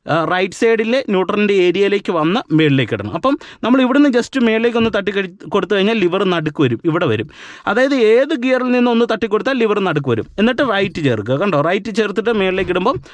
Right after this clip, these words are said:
അഞ്ചാമത്തെ ഗിയർ വരും. അതായത് റൈറ്റ് സൈഡ് ന്യൂട്രൽ ഏരിയ വന്നിട്ട് മേളിലേക്ക് ഇട്ടാൽ അഞ്ചാമത്തെ ഗിയർ വരും. ഇനി വീണ്ടും ഞാൻ അഞ്ചാമത്തെ ഗിയറിൽ നിന്ന് ഒന്ന് തട്ടുവാണ്. തട്ടിക്കഴിഞ്ഞാൽ വീണ്ടും ഗിയർ ലിവർ ന്യൂട്രൽ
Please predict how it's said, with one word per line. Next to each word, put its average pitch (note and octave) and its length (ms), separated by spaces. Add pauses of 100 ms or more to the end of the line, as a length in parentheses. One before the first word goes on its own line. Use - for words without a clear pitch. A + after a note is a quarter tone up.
(220)
അഞ്ചാമത്തെ F3+ 400
ഗിയർ C3+ 180
വരും. D3 180
അതായത് G#3 260
റൈറ്റ് F#3+ 220
സൈഡ് A3 260
ന്യൂട്രൽ F#3 300
ഏരിയ G3 200
വന്നിട്ട് G3 280
മേളിലേക്ക് E3+ 320
ഇട്ടാൽ G#3 140 (220)
അഞ്ചാമത്തെ D#3 380
ഗിയർ G#2+ 180
വരും. - 160 (120)
ഇനി C#4+ 100 (400)
വീണ്ടും C#4 300
ഞാൻ C4 180
അഞ്ചാമത്തെ A3+ 500
ഗിയറിൽ A3+ 300
നിന്ന് A3 180
ഒന്ന് G3+ 200
തട്ടുവാണ്. D#3 400 (120)
തട്ടിക്കഴിഞ്ഞാൽ G#3+ 560
വീണ്ടും G#3 240 (140)
ഗിയർ E3 180
ലിവർ F3 160 (120)
ന്യൂട്രൽ E3+ 320